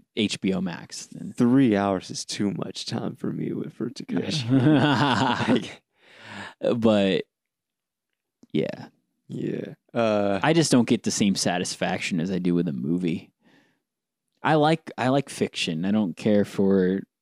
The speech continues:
Speaker 1: watching reality as much.
Speaker 2: Like, yeah, obviously, I love movies more than documentaries, but I'm the opposite where I like seeing all the facts. I like going back, seeing,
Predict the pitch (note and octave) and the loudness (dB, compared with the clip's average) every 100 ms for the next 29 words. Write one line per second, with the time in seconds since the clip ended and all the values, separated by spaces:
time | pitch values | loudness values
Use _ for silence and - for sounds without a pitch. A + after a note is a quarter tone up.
0 | _ - - A#3+ A#2+ F#2+ - F#2 F2 D#2+ | _ -18 -16 -2 0 0 0 0 0 0
1 | E2 F2 F2 - - - G#1+ - - _ | -4 -6 -6 -8 -10 -12 -14 -16 -20 _
2 | _ _ _ _ _ - A2 G#2+ - A2+ | _ _ _ _ _ 0 0 0 0 2
3 | - G#2+ G#2+ G2 E2+ - G2+ A#2 A#2 A2+ | 4 2 4 2 2 0 2 0 -4 -4
4 | - - - - A#2+ A2+ - A2+ - G#2+ | -2 -2 -4 -6 -6 -6 -8 -8 -4 -2
5 | F#2+ F#2 F2+ A2 G2+ G2+ - - G#2+ G2 | 2 0 0 0 0 -2 -4 -6 -4 0
6 | G2 G2+ - A2+ G#2+ - A2 G#2 G2 F#2+ | 0 -2 -4 2 2 4 4 6 4 2
7 | _ _ _ _ A#2 G2+ G2 G2+ _ _ | _ _ _ _ -2 2 2 -2 _ _
8 | _ _ - - G#2 G#2 G#2 G2+ G2 F#2 | _ _ -4 2 2 2 2 4 2 0
9 | - G2+ G2 - - A2 G2+ F#2+ - G#2+ | 0 2 2 -2 0 2 2 0 0 2
10 | G2+ G2 G2+ - G2+ G2 - - G#2 G2+ | 2 0 -4 0 2 2 -2 0 2 2
11 | G2 | 0